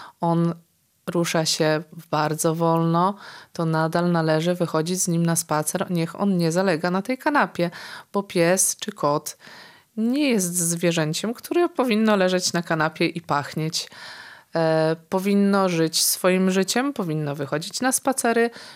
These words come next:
mieć, e, zapachy, czuć te zapachy, które go pobudzają do ruchu. Więc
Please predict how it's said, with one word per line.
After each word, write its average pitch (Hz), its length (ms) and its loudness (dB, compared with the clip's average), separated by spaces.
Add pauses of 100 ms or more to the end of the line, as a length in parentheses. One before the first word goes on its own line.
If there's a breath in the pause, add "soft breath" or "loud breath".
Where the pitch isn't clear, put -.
(140 loud breath)
mieć, 160 440 0
e, 151 380 2
zapachy, 160 920 2 (580 loud breath)
czuć - 260 -2
te 165 140 0
zapachy, 156 480 -2
które 208 340 -4
go 214 140 -4
pobudzają 175 640 0
do 208 140 2
ruchu. 202 380 0 (600 loud breath)
Więc 175 500 0